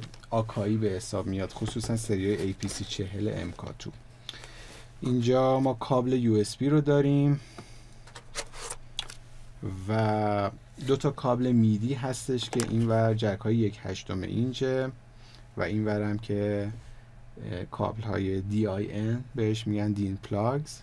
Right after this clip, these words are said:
که همون ساختاریه که در سینتیسایزر رو از اول شکل گرفته. خیلی از کارت صداها، سینت ها، پیانوهای دیجیتال این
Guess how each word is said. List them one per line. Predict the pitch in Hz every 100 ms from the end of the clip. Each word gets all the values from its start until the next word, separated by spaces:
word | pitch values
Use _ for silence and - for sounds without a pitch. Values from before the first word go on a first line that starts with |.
| -
که | - 120 120 120 131
همون | 143 143 135 135
ساختاریه | - 110 107 - 113 113
که | 110 110
در | 101
سینتیسایزر | 101 104 101 98 101 101 - 98
رو |
از | 101 98
اول | - 90 90 95 90 - - - -
شکل | - 123 120 117 -
گرفته. | 113 110 107 - 110 107
خیلی | 104 110 107
از | 98
کارت | - 104 92 101
صداها، | - 95 87 92 98 101 98
سینت | - 101 92 -
ها، | 101 98 - - 101 - - - 160
پیانوهای | 175 147 135 131
دیجیتال | 120 117 113 123 113
این | 113